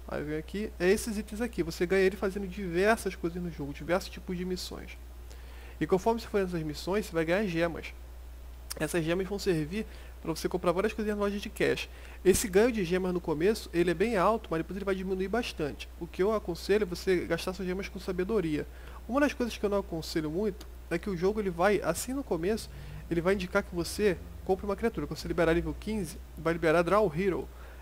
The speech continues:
Ele vai pedir pra você vir aqui e vai falar, "Ah, tira um, um herói aqui, custa trezentas gemas." É aceitável ou não? Você vai começar com o herói nível um, ele pode te atrapalhar no decorrer dos, dos jogos a fazer as missões, porque o herói nível um ele tem uma skill só pra poder ter a sinergia com as cartas,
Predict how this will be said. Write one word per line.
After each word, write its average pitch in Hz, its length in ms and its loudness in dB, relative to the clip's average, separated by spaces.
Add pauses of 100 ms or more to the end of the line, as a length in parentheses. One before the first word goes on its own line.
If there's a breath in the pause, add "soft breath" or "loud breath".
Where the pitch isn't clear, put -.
(120 loud breath)
Ele 160 80 0
vai 165 220 4 (180)
pedir - 180 -8
pra 170 120 -4
você 175 180 0
vir 165 140 -2
aqui 160 160 -6
e - 20 0
vai 196 60 -2
falar, 214 300 6
"Ah, 151 40 2 (180)
tira 220 280 -2
um, 226 220 -2
um 233 40 4
herói 190 300 6
aqui, 180 260 0
custa 185 220 -4
trezentas 180 520 0
gemas." - 340 -2 (760 loud breath)
É 240 320 8
aceitável 220 580 4
ou 233 80 0
não? 156 320 0
Você 170 140 -8
vai 180 100 2
começar 185 300 -2
com 196 100 -2
o 190 40 4
herói 180 140 4
nível 185 320 0
um, 208 220 -2 (160)
ele 165 160 -2
pode 180 220 0
te - 40 -4
atrapalhar 180 540 2
no 170 100 0
decorrer 156 400 2
dos, 156 160 -4
dos 156 160 -2
jogos 151 220 -2
a 160 60 -4
fazer 156 400 0
as 143 160 -2
missões, 170 340 -4
porque - 160 -6
o 160 80 2
herói 156 160 2
nível 160 260 0
um 151 60 0
ele 147 80 -2
tem 160 140 -2
uma 156 120 -2 (100)
skill 185 280 -4
só - 180 0
pra 160 120 -4
poder 156 260 -4
ter 156 120 -2
a - 20 -8
sinergia 147 440 -4
com - 80 -6
as 160 140 -4
cartas, - 380 0